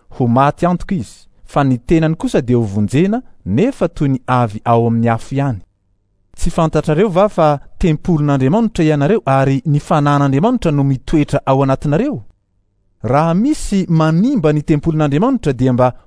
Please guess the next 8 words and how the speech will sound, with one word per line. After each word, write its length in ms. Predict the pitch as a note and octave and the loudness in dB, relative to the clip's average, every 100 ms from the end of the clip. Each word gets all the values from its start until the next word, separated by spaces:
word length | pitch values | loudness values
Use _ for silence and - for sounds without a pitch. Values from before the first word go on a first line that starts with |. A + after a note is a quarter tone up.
| - | -6
ho 80 | D#3+ | -4
simban'Andriamanitra 1040 | - - B2+ C3 D3 D3 C#3 D3 D3+ - | -2 -2 2 2 2 0 0 -2 -2 -4
kosa 280 | - B3+ - | -4 -4 -2
izy, 320 | A3+ B2 - - - _ | -2 -4 -12 -20 -20 _
fa 240 | - A#2+ | -6 -2
masina 540 | G#2 G2 D#3 - D#3+ C3+ | -2 0 -2 -4 -4 -4
ny 60 | |
tempolon'Andriamanitra, 880 | C3 B2 C3 B2 A#2 B2+ G3+ G3 A#3 | -2 -4 -2 -2 0 0 -2 -2 -4